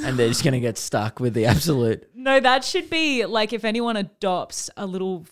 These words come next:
Speaker 2: fucked, like, rescue dog, I
Speaker 1: Yeah.
Speaker 2: feel like that would be Jar Jar.
Speaker 1: I want someone to call, like, a big heifer lump pit bull the Jabba.
Speaker 2: Jabba. Um,
Speaker 1: Jabba the Mutt.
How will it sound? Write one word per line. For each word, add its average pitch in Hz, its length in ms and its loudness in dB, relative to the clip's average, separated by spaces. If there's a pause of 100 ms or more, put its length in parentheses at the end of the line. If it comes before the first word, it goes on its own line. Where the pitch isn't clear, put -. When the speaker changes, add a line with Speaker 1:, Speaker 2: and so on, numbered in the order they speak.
(120)
Speaker 2:
fucked, - 560 -10
like, 165 480 -12
rescue 170 540 -12
dog, 98 400 -10 (180)
I - 100 -14
Speaker 1:
Yeah. 196 40 -10
Speaker 2:
feel 190 200 -8
like 170 200 -8
that 156 200 -6
would 165 120 -14
be 165 140 -16
Jar 104 300 -14
Jar. 120 360 -14 (340)
Speaker 1:
I 117 100 -8
want 113 200 -4
someone 117 360 -4
to 104 100 -6
call, 98 260 -6
like, 101 180 -6
a 98 60 -8
big 104 320 -6
heifer 104 320 -8
lump 101 320 -8
pit - 280 -8
bull 95 420 -8 (220)
the 92 100 -16
Jabba. 104 560 -6 (120)
Speaker 2:
Jabba. - 460 -18 (480)
Um, 240 300 0
Speaker 1:
Jabba 104 240 2
the 104 100 -4
Mutt. 95 320 -8